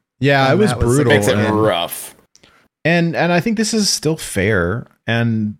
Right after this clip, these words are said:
Speaker 1: because the quest
Speaker 2: Mm-hmm.
Speaker 1: line has been nerfed and, like, I, there's some stuff, right? It, like, it's not broken. But he said that he's been having fun with it, and that's good.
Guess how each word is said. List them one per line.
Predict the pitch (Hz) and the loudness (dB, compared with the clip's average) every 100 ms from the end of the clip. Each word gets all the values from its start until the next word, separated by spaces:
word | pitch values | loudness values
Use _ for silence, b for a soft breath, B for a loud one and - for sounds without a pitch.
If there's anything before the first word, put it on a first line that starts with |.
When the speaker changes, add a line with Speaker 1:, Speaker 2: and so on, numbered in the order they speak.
| - | -8
Speaker 1:
because | 123 123 131 - | -4 0 -2 -2
the | 113 | -8
quest | - - 101 104 | -6 -4 -4 -4
Speaker 2:
Mm-hmm. | |
Speaker 1:
line | 127 131 | -4 -4
has | 131 | -6
been | 131 135 | -4 -4
nerfed | 135 131 131 123 | -2 -2 -4 -6
and, | 101 | -6
like, | 98 - | -6 -6
I, | 110 123 104 B B B | -6 -6 -8 B B B
there's | 180 220 | -6 -2
some | 202 | -4
stuff, | - 110 92 - | -2 -2 -2 0
right? | 113 | 0
It, | 135 123 - - | 0 -4 -8 -8
like, | 123 120 107 - _ _ | -2 -2 -2 -12 _ _
it's | 123 - | -8 -4
not | 143 98 | -4 -2
broken. | 95 87 80 82 95 _ b b b | -2 -2 -4 -8 -10 _ b b b
But | - 147 | 0 2
he | |
said | 185 214 | 2 2
that | 214 | 2
he's | 214 | 2
been | 214 175 | 2 2
having | 170 | 2
fun | 135 117 | 0 0
with | 156 247 | -2 -4
it, | 240 - | -6 -4
and | 117 123 | -2 0
that's | 120 - | -2 -2
good. | 107 110 147 | 0 0 0